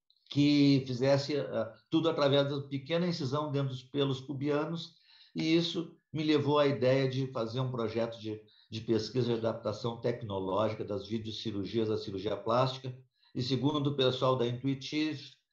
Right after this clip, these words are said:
esse instrumento que eu desenhei naquela época é o precursor do single port, porque era com essa, através de uma parte única.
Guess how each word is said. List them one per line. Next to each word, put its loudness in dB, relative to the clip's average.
esse 0
instrumento 0
que -6
eu 0
desenhei -2
naquela 0
época 0
é 4
o 0
precursor -2
do -4
single -4
port, -2
porque -10
era -2
com -8
essa, -2
através 2
de -4
uma -2
parte 0
única. 0